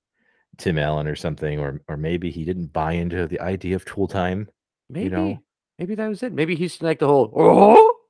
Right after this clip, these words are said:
Speaker 2: Maybe he
Speaker 1: Yeah.
Speaker 2: hated that.
Speaker 1: <laughs>
Speaker 2: Like,
Speaker 1: Maybe
Speaker 2: that
Speaker 1: he
Speaker 2: sound
Speaker 1: thought
Speaker 2: comes out and I lose my mind. I can't do it.
Speaker 1: maybe he was a Richard Karn fan. Maybe he thought Al was the real star. You know, I, I, I don't know. <laughs> Maybe,
Speaker 2: Yeah,
Speaker 1: but
Speaker 2: maybe he just really liked Al.
Speaker 1: Yeah,
Speaker 2: Really
Speaker 1: yeah.
Speaker 2: liked Al. <laughs>
Speaker 1: But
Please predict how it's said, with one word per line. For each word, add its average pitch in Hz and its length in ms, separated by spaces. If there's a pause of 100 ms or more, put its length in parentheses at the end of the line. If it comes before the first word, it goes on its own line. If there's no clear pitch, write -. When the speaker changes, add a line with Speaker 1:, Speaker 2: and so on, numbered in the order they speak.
Speaker 2:
Maybe 143 180
he 160 200
Speaker 1:
Yeah. 127 80
Speaker 2:
hated 104 120
that. 143 280 (300)
Speaker 1:
<laughs> - 80 (360)
Speaker 2:
Like, 127 100
Speaker 1:
Maybe 110 140
Speaker 2:
that 110 60
Speaker 1:
he 117 40
Speaker 2:
sound 180 140
Speaker 1:
thought 110 140
Speaker 2:
comes 180 180
out 202 140
and 170 80
I 156 60
lose 147 220
my 170 120
mind. 202 320
I 139 60
can't 127 240
do 233 180
it. - 100 (320)
Speaker 1:
maybe 95 220
he 107 80
was 92 120
a 90 40
Richard 87 280
Karn 92 300
fan. 117 280
Maybe 80 200
he 92 100
thought 90 260
Al 78 240
was 82 160
the 82 120
real 76 180
star. 73 420 (760)
You 78 100
know, 71 320
I, 78 220
I, 73 40 (520)
I 73 80
don't 76 100
know. 98 340
<laughs> - 60
Maybe, 80 340
Speaker 2:
Yeah, - 60 (300)
Speaker 1:
but 98 200
Speaker 2:
maybe 113 200
he 147 80
just 131 140
really 147 200
liked 139 220
Al. 123 320 (560)
Speaker 1:
Yeah, 160 340
Speaker 2:
Really 156 280
Speaker 1:
yeah. 120 80
Speaker 2:
liked 117 260
Al. 110 280 (720)
<laughs> - 100 (220)
Speaker 1:
But - 260